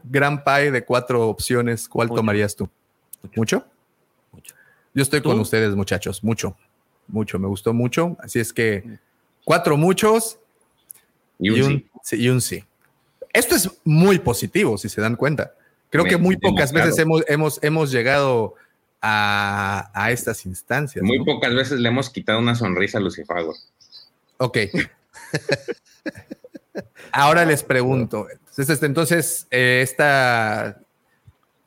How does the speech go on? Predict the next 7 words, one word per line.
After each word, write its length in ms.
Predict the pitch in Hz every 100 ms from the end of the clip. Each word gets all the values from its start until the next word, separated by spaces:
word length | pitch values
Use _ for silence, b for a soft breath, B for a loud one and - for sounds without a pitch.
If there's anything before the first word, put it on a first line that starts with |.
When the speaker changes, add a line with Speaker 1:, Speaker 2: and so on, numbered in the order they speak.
| _ _
Speaker 1:
fue 140 | 139
un 80 | 139
gran 220 | 135 127
acierto. 640 | 127 - 185 196 190 214 - _ _ _ _ -
Ahora 240 | 120 127
les 160 | 135 -
pregunto 560 | 165 185 226 208 117